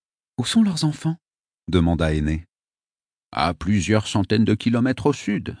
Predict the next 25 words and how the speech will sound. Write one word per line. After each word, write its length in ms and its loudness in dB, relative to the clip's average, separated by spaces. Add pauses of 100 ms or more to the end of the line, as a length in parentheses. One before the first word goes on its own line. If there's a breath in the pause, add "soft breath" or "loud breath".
avec 320 -6
les 160 2
hordes 240 4
de 160 2
puériculture. 1000 0 (920)
Le 180 4
climat 420 -2
est 60 -6
plus 680 -2
tropical. 840 -2 (460)
La 160 0
glace 320 -2
ne 100 0
fait 180 -2
que 120 -4
trente 400 2
ou 80 -4
quarante 400 0
mètres 300 0
d'épaisseur, 840 -4
et 220 4
l'atmosphère 800 2
est 100 2
presque 320 0
respirable. » « 880 -2